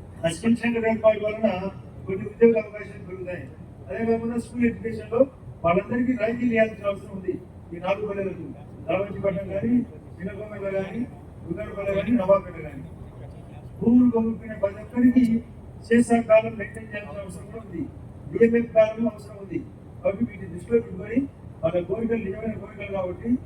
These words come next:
ఖచ్చితంగా యాజమాన్యం మీకు లిఖితపూర్వకంగా మీరు చాలా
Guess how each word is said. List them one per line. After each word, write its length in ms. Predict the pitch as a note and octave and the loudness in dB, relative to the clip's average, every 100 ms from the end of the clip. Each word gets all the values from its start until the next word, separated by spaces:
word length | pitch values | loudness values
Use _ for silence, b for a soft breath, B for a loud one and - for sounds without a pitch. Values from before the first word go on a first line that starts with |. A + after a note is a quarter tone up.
| - - - | -6 -12 0
ఖచ్చితంగా 460 | F3+ - A3+ A#3 A#3+ | 0 2 2 2 0
యాజమాన్యం 560 | G#3+ A3 A3+ A3+ A3 A3 - - - - - | -2 0 2 2 0 -4 -8 -12 -16 -8 0
మీకు 180 | A3 A#3+ A#3+ | 4 4 2
లిఖితపూర్వకంగా 720 | - A#3 A3+ - - F#3 G#3 F#3+ | 0 4 4 0 -10 -10 -10 -4
మీరు 180 | G3+ F#3 - - | -2 -2 -6 -10
చాలా 180 | F3+ G3+ | -6 -4